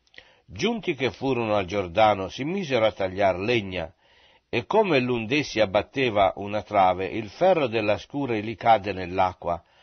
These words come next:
ond'egli cominciò a gridare: "Ah, signor mio, e l'avevo presa in prestito." E l'uomo di Dio disse: "Dov'è caduta?"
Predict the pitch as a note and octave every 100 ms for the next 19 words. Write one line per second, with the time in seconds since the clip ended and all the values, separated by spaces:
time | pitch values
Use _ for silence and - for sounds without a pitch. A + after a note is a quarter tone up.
0 | _ _ _ C3+ D#3 F#3+ E3+ D3+ C#3 B2+
1 | G#2+ B2 A2 A2 G#2 G#2+ G2+ F#2+ F2+ -
2 | _ _ - D3 G3 F3+ - B2 A2+ A2
3 | A2 C#3 A3 E3 F#2 D2+ _ _ _ -
4 | C3+ C#3+ D3 C#3+ A#2+ D3 E3+ C#3+ G#2+ F#2
5 | F#2+ F2+ - G3 E3 - G2+ - D2+ -
6 | _ - - _ _ - B2 C#3 D#3 C3+
7 | A2+ A2+ G2 A#2 G2+ A2 - F#2 E2+ -
8 | B2 F3 E3 - C3 G2 D#2+ C2+